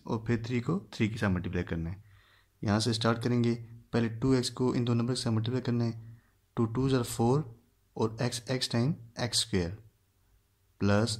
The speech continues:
सॉरी, माइनस, ये चीज़ हमने बहुत ध्यान से रखनी है। प्लस, इसके साथ प्लस है, इसके साथ भी प्लस है, जिसके साथ कोई साइन हो उसके साथ हमेशा प्लस का साइन होता है। इसके साथ माइनस है, अब प्लस प्लस क्या होगा,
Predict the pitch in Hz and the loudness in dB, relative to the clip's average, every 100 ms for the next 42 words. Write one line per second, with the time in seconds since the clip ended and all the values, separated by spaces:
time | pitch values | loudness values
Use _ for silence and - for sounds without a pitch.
0 | - - 107 104 98 98 104 127 - - | -4 0 0 0 2 4 4 2 -2 -10
1 | - _ _ - - _ 110 131 131 120 | -20 _ _ -20 -20 _ 2 2 2 0
2 | 110 113 110 110 120 113 107 104 107 113 | 2 2 2 2 2 2 2 2 0 0
3 | 113 107 110 - - - _ _ _ _ | 2 0 -2 -10 -20 -20 _ _ _ _
4 | _ - 135 139 - - - 131 127 127 | _ -2 0 0 -4 -8 -6 -4 -2 -2
5 | 127 131 123 123 - - 123 120 113 147 | 0 0 -2 -6 -12 -6 -2 0 0 -2
6 | - 110 104 - 95 - - - _ _ | -4 -2 -2 -2 -4 -6 -20 -20 _ _
7 | 135 135 135 135 143 131 131 131 120 123 | -4 2 2 2 2 2 2 2 0 -2
8 | 117 107 110 156 - 131 - 107 101 90 | 2 2 2 -2 -4 -4 -2 2 2 2
9 | - 92 - - _ _ _ 123 - 127 | 0 -4 -8 -20 _ _ _ -8 -6 -4
10 | 123 101 110 - 131 - - - 110 113 | 2 4 4 2 -2 -6 -10 -8 -4 0
11 | 135 139 143 139 - 135 123 | 0 0 0 -2 0 -2 0